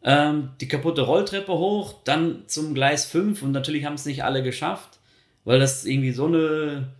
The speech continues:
so kurz vorhergesagt wurde nur. Und das sind so Horrorbeispiele, wo ich mir denke, so, nee, das brauche ich echt nicht mehr.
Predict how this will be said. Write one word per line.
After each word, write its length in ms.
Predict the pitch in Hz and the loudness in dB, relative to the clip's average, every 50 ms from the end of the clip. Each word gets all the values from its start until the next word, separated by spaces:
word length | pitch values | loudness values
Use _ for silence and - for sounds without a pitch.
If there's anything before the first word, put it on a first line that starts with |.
| _ _ _ | _ _ _
so 140 | - 185 170 | -2 -2 -2
kurz 340 | 165 - 165 165 165 165 - | 0 0 0 0 2 0 -2
vorhergesagt 680 | - 135 127 131 147 165 165 160 143 156 160 160 - - | -2 -2 0 2 2 0 0 -2 -6 -6 -8 -8 -6 -4
wurde 200 | 123 143 147 147 | -4 -2 -2 0
nur. 360 | 131 131 143 160 165 165 - _ _ _ _ _ _ _ _ _ _ _ _ _ _ _ _ _ - - | 0 0 0 -2 -4 -6 -10 _ _ _ _ _ _ _ _ _ _ _ _ _ _ _ _ _ -18 -12
Und 80 | - 110 | -8 -6
das 100 | 113 - | -6 -6
sind 140 | - 120 107 | -4 -4 -2
so 120 | 113 98 | -2 0
Horrorbeispiele, 680 | 98 110 120 131 127 104 104 110 117 113 - - 110 110 | 0 0 0 0 0 0 -2 -4 -6 -6 -6 -8 -8 -8
wo 80 | 107 110 | -8 -8
ich 140 | 107 - 107 | -10 -10 -12
mir 60 | 98 | -12
denke, 280 | 95 98 104 101 107 | -10 -10 -10 -10 -10
so, 80 | 98 101 | -10 -12
nee, 300 | 98 98 101 98 98 - - - _ _ _ _ _ _ _ _ _ _ _ - | -10 -10 -10 -12 -12 -14 -18 -20 _ _ _ _ _ _ _ _ _ _ _ -4
das 200 | 110 110 107 - | -2 -2 -2 -2
brauche 220 | - 101 110 110 | -4 0 0 0
ich 120 | 107 - - | 0 0 -2
echt 260 | 67 104 104 - - | -4 -4 -6 -6 -6
nicht 180 | 107 113 120 110 | -6 -6 -6 -6
mehr. 260 | 107 110 117 120 | -6 -6 -6 -8